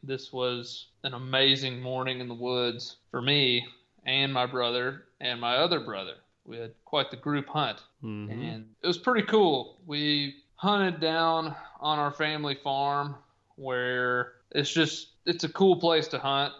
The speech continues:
Speaker 1: 'cause it's, it's our place, you know, and
Speaker 2: Right.
Speaker 1: it was the day after, I believe the day after I tagged out.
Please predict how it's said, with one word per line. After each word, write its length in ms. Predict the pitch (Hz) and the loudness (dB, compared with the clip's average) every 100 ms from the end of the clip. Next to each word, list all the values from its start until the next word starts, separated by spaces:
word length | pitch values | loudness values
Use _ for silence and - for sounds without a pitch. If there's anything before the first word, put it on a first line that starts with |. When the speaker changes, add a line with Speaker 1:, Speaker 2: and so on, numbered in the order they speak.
| - | -10
Speaker 1:
'cause 180 | 131 123 | -10 -10
it's, 340 | 123 - - - | -16 -18 -20 -20
it's 180 | 120 - | -14 -4
our 180 | 123 131 | 0 0
place, 640 | 135 127 135 143 - - _ _ | 0 2 2 0 -8 -14 _ _
you 140 | 143 135 | -10 -4
know, 340 | 139 151 160 | -4 -4 -8
and 380 | 135 135 127 123 - | -8 -8 -8 -12 -12
Speaker 2:
Right. 300 | 104 92 95 - _ | -10 -10 -12 -16 _
Speaker 1:
it 160 | 131 113 | -4 -2
was 440 | 123 123 - - _ _ _ - | -4 -6 -12 -16 _ _ _ -2
the 80 | 131 | -2
day 520 | 127 139 143 156 147 | 2 4 6 6 6
after, 560 | 147 151 - 160 160 156 | 4 2 -2 -6 -2 -2
I 40 | |
believe 380 | 151 151 151 147 | -2 -2 -2 -2
the 80 | 147 | -8
day 460 | 127 139 139 143 | -4 0 2 2
after 420 | 135 135 - 143 127 | 2 2 -2 -4 -2
I 100 | 127 | -2
tagged 440 | - 139 131 117 | 0 2 2 0
out. 380 | 123 120 98 | -2 0 -2